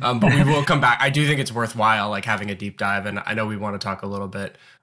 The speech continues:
um, more about wallets maybe later on if we have time. Um,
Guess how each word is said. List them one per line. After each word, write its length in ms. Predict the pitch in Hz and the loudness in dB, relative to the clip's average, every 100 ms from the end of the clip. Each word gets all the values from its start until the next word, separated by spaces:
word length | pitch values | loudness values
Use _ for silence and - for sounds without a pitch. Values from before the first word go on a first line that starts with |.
| _ 101 | _ -10
um, 240 | 98 92 | -8 -6
more 220 | 98 95 | -4 -4
about 220 | 95 92 | -6 -6
wallets 440 | 92 90 95 - - | -6 -6 -6 -8 -10
maybe 200 | 95 95 | -10 -8
later 240 | 95 92 | -8 -8
on 140 | 92 95 | -8 -10
if 100 | 95 | -14
we 60 | |
have 140 | 92 - | -14 -12
time. 420 | 92 95 101 - - | -10 -10 -14 -18 -10
Um, 500 | 98 92 95 101 | -8 -8 -12 -14